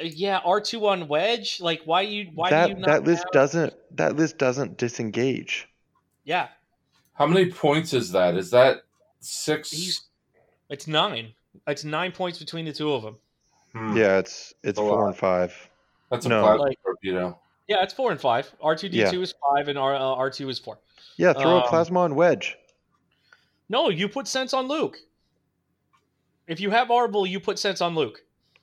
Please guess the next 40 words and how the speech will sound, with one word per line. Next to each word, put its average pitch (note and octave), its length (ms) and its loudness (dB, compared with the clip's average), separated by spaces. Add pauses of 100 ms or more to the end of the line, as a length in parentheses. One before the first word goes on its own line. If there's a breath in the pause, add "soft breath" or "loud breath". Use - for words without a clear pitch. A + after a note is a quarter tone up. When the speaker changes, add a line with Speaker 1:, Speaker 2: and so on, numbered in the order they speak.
(880)
Speaker 3:
I A2 80 -2
got G#2 200 6
Speaker 2:
Okay. G#2+ 100 4
Speaker 3:
it. - 440 -6
That's, - 440 -4
that's G#2+ 240 -6
a G2+ 40 -14
good G2+ 200 -4
point. A2 320 -2 (1040)
Speaker 1:
Like, F3 200 -4
I, E3+ 200 -4
it's F#3 200 -4
just A#3+ 180 -6
so A#3+ 160 -2
easy. G3+ 440 -4 (380 soft breath)
It, G3 200 -4
it, F#3 220 -4
that F#3+ 180 -2
combo A3 400 -4
is, E3 100 -4
works E3+ 300 -6
so G3+ 380 -2
well F#3+ 280 -2
together D3 460 -4
that C#3+ 140 -12
there's D3+ 180 -6
no F3+ 200 -2
reason E3+ 360 -6
not C3+ 220 -2
to F3 100 -8
run F#3+ 240 -4
it. G#2 180 -14 (840 soft breath)
And F#3+ 260 -2 (300)
why G#3+ 180 -2
do F3 80 -6
you F3+ 80 -4
have E3 240 -6
Predator F3 460 -4
on E3 100 -4
Arvel? F3 460 -6